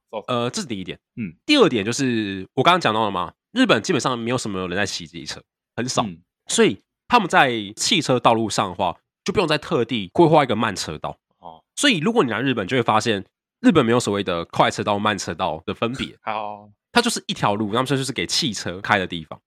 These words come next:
Speaker 2: 那如果你说，如果你要骑摩托车怎么办？那你就是跟汽车一起骑，
Speaker 1: 了解。
Speaker 2: 共用同一条道路的意思。
Speaker 1: 就不用特别再分了。
Speaker 2: 没错，没错。
Speaker 1: 哦，了解。
Speaker 2: 那再加上日本的汽车普遍车速都蛮慢的。
Speaker 1: 诶，他们的限速是多少？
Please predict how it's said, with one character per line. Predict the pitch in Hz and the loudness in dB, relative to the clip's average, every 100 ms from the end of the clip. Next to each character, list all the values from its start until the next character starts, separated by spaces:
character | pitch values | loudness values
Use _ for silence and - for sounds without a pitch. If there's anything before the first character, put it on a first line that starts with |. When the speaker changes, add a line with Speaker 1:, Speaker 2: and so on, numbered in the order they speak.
| _ | _
Speaker 2:
那 | 262 | 2
如 | 269 | 4
果 | 240 | 4
你 | 165 | 4
说， | 113 135 135 147 _ - | 2 0 -2 -10 _ -6
如 | |
果 | 208 185 | 2 4
你 | |
要 | 120 | 4
骑 | 117 113 | 0 0
摩 | 101 | 0
托 | |
车 | 101 | 0
怎 | 90 | -2
么 | 76 | -4
办？ | 87 - _ _ - | -6 -6 _ _ 0
那 | 180 | 0
你 | 107 | 0
就 | 120 | -6
是 | 127 104 | -6 -2
跟 | 131 120 | -2 -2
汽 | - 110 | -4 -4
车 | - 85 90 | -4 -10 -10
一 | - | -10
起 | 87 | -8
骑， | - - _ _ | -8 -8 _ _
Speaker 1:
了 | 95 | -10
解。 | 131 | 2
Speaker 2:
共 | 226 160 | 4 4
用 | 151 | 2
同 | 113 101 | 0 -6
一 | 101 | -4
条 | 82 | -8
道 | 82 95 | -2 -2
路 | 87 | -2
的 | 78 | -10
意 | 76 73 | -12 -8
思。 | - - _ | -8 -8 _
Speaker 1:
就 | 139 | -6
不 | 131 127 | -4 -2
用 | 135 | -2
特 | 156 123 | 0 0
别 | 110 | 0
再 | 117 | -4
分 | 117 104 98 | -6 -8 -8
了。 | 98 _ - | -18 _ -6
Speaker 2:
没 | 98 | -4
错， | 98 87 _ _ - | -2 -4 _ _ -12
没 | 90 | -10
错。 | 92 78 _ | -10 -14 _
Speaker 1:
哦， | 80 123 135 104 _ _ | -18 -16 -18 -18 _ _
了 | - | -20
解。 | - _ - | -20 _ -4
Speaker 2:
那 | 226 | -2
再 | 247 | 2
加 | 220 | 4
上 | 214 180 - - | 4 2 -4 -2
日 | 262 | 0
本 | 143 110 | 2 0
的 | 117 | -2
汽 | - 147 | -2 -2
车 | 135 135 - | 0 0 -2
普 | - 101 | -6 -4
遍 | - 113 98 - | 0 -2 -2 -6
车 | - 139 | 2 2
速 | - 143 | 4 0
都 | 104 104 | 2 0
蛮 | 101 82 | 2 0
慢 | 90 80 | 0 -4
的。 | 73 64 _ _ | -8 -18 _ _
Speaker 1:
诶， | - | -12
他 | 320 | -10
们 | 247 156 | -8 -8
的 | 127 | -8
限 | 127 160 | -4 -4
速 | 131 139 | -4 -12
是 | 127 | -10
多 | 110 | -12
少？ | 107 | -12